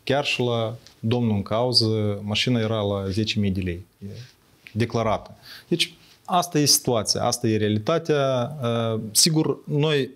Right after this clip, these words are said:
urmează să tindem să schimbăm această realitate și eu cred că ea se schimbă. Încă ceea ce a fost, de exemplu, în anul două mii doisprezece, două mii unsprezece, când abia se forma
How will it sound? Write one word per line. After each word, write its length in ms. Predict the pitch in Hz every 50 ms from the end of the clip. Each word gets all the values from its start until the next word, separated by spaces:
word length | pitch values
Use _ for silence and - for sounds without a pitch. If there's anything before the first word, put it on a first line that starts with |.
| - _ _
urmează 380 | - 147 123 127 143 143 127 123
să 140 | 117 - -
tindem 260 | - 143 135 120 113
să 140 | 107 - -
schimbăm 480 | - - - 113 101 95 104 107 131 147
această 340 | - - - 143 147 -
realitate 580 | 143 147 143 143 139 139 143 143 139 - 147 143 - - - - -
și 120 | - -
eu 60 | 143
cred 240 | 143 - 156 156 -
că 120 | - - 123
ea 160 | 131 135 123
se 140 | - - 110
schimbă. 540 | - - - - 107 101 107 113 143 156 - - _ _ _
Încă 160 | 123 117 -
ceea 180 | - - 151 147
ce 120 | - 139
a 40 | 131
fost, 520 | - - - 143 139 135 - - - - - - - - _
de 100 | _ 117
exemplu, 320 | 113 110 131 139 127 - 123
în 80 | 127
anul 240 | 135 135 127 120 113
două 140 | 120 127 123
mii 120 | 120 117
doisprezece, 640 | 113 110 131 143 135 - - - 110 107 - - 101
două 240 | 95 98 104 107 104
mii 160 | 101 98 98
unsprezece, 560 | 117 139 143 135 - - 113 110 107 - -
când 160 | - 113 107
abia 540 | 113 113 123 143 143 135 131 131 120 117 110
se 160 | 107 - - 110
forma 720 | - - 113 110 120 127 131 127 123 120 110 104 101